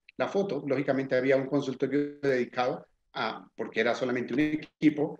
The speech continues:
donde siempre que el paciente pasaba por ahí, eh, le hacíamos todas las tomas. Y algunos de los estudiantes con los cuales, eh, trabajamos, eh, que son médicos generales,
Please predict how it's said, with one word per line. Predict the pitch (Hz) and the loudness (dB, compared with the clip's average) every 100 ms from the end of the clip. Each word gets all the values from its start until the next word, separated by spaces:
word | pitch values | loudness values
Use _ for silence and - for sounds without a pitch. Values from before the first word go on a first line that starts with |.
| _ | _
donde | 123 117 107 | -2 -2 2
siempre | 151 143 156 151 | 2 2 0 -2
que | |
el | 127 | -2
paciente | 113 131 120 | -4 -4 -4
pasaba | 139 123 131 139 | -4 2 2 4
por | 147 | 4
ahí, | 135 - - _ - | 4 0 -10 _ -6
eh, | 123 123 | -4 -2
le | 123 | -2
hacíamos | 110 - 127 120 107 | -2 0 -2 0 -4
todas | 113 110 | 0 0
las | 104 - | 0 -2
tomas. | - 92 92 - _ - | -4 -4 -8 -16 _ -2
Y | 165 | 6
algunos | 156 139 151 147 | 6 8 6 6
de | |
los | 139 127 | 4 2
estudiantes | 120 - 127 123 123 - | -6 -2 2 2 2 -4
con | 127 | -4
los | 113 | -6
cuales, | - 127 135 135 | 0 2 2 0
eh, | 127 113 - | -4 -6 -4
trabajamos, | 131 135 160 175 143 160 - _ _ - | 4 4 6 2 2 0 -10 _ _ -2
eh, | 131 131 - _ _ | -2 -2 -8 _ _
que | 120 | -4
son | 127 139 | 0 4
médicos | 147 143 135 117 | 6 6 4 0
generales, | 135 147 170 135 180 - | 4 4 4 2 0 -8